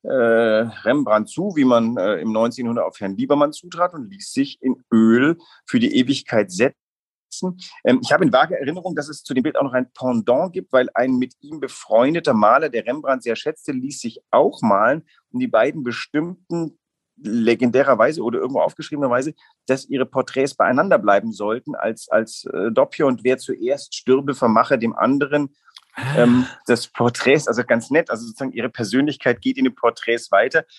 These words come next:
Speaker 1: Ähm, ich glaub, der, <laughs> der zuerst Verstorbene starb nicht wesentlich, äh, vor dem anderen, so dass die Bilder dann doch wieder getrennt wurden. Also in der Kunsthalle ist nur dieses eine Porträt. Wo das andere ist, weiß ich jetzt gar nicht. Aber es hat ein Geschwister,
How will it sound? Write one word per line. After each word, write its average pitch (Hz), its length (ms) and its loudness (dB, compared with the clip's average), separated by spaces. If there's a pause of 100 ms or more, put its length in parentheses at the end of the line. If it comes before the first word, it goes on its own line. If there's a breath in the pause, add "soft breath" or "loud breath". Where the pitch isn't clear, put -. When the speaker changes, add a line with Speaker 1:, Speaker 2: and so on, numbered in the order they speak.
(240 soft breath)
Speaker 1:
Ähm, 127 380 4
ich - 100 -6
glaub, 160 220 2
der, - 160 4
<laughs> - 360 -2 (280 soft breath)
der 139 420 -8
zuerst 156 380 -4
Verstorbene 139 540 -4
starb 135 340 2
nicht 123 180 -2
wesentlich, 135 480 -4
äh, 120 160 -4
vor 131 320 2
dem 123 140 0
anderen, 117 400 2
so 117 120 -2
dass 123 160 0
die 113 200 -4 (160)
Bilder 131 200 4
dann 117 140 4
doch 147 140 0
wieder 123 160 -4
getrennt 120 400 -4
wurden. 135 100 0
Also 120 140 -2
in 113 60 -4
der 107 80 0
Kunsthalle 135 400 -4
ist - 200 -6
nur 120 140 4
dieses 110 360 -4
eine 107 280 2
Porträt. 104 520 -2 (360 loud breath)
Wo 104 80 -4
das 110 160 0
andere 135 260 2
ist, 107 160 -8
weiß 110 240 2
ich - 100 -16
jetzt - 180 -14
gar 80 140 -4
nicht. 80 140 -6
Aber 120 140 4
es - 100 -4
hat - 120 0
ein 139 140 4
Geschwister, 175 760 2